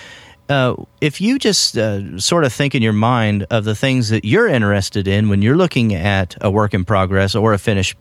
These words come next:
completed piece, um, and include those things, and then just sort of use that as a standard template. One of the things I like to, to do or like to see is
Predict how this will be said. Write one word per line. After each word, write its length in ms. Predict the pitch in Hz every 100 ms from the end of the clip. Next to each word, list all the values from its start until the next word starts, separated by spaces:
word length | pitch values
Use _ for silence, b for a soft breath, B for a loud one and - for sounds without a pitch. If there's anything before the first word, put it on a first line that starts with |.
| -
completed 500 | - 98 110 95 90
piece, 340 | - 110 127 - B B B B -
um, 380 | 127 123 113 113
and 240 | 131 120 120
include 400 | 113 - 139 104
those 280 | 120 151 -
things, 320 | 110 107 104
and 140 | 107 113
then 260 | 117 113
just 220 | - 120
sort 160 | - 139
of 80 | 117
use 240 | 120 151
that 160 | 135 110
as 160 | 104
a 60 | 95
standard 400 | - 123 107 87
template. 340 | - 139 92
One 140 | 170 294
of 80 | 254
the 60 |
things 280 | - 139 113 -
I 160 | 160
like 240 | 147 101 -
to, 140 | 95 92 _ -
to 160 | 110
do 440 | 92 123 127 107 104
or 120 | 101
like 200 | 110 101
to 80 | 98
see 500 | - 170 139 104 92 B B B -
is 340 | 151 139 127